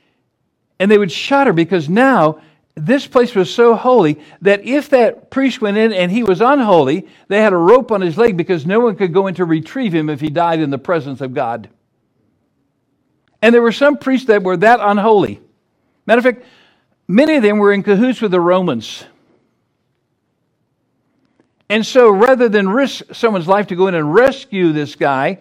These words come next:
when they didn't hear the sound of the bells or the pomegranates, they thought, "Maybe he's dead."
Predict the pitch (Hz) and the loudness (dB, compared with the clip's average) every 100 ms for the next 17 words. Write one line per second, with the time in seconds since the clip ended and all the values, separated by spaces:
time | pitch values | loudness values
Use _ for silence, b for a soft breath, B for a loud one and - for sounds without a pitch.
0 | b b 190 185 170 240 277 247 185 170 | b b -2 0 0 2 2 0 -2 -4
1 | 220 220 208 170 160 185 208 180 170 151 | -2 0 0 0 0 2 0 -2 -4 -4
2 | 151 208 180 156 151 170 - b b 170 | -4 -4 -2 0 0 -2 -14 b b -4
3 | 180 165 - _ _ 143 180 220 233 214 | 0 0 -2 _ _ -6 -4 -4 -8 -8
4 | 202 196 156 151 160 117 113 | -10 -10 -10 -6 -4 -6 -10